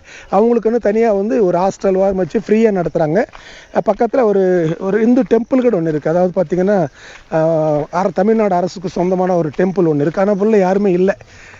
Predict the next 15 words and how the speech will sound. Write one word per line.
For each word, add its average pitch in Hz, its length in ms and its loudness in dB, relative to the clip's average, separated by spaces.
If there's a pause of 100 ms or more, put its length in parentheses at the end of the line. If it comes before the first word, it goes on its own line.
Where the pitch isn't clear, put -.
(200)
அது 180 120 -4
நாளைக்கு 180 300 -2
காட்டுறேன், 175 320 -2
முடிஞ்சா 190 180 -2
நாளைக்கு 156 360 -2
காட்டுறேன். 165 320 -4 (600)
பாருங்க 160 320 -2 (960)
எவ்வளவு 175 260 0
அழகா 190 220 0
அந்த 170 140 -2
மலை, 175 280 -2
நல்ல 175 240 -2
பாம்பு 175 280 -4
மாதிரி 180 260 -2
அந்த 160 220 -4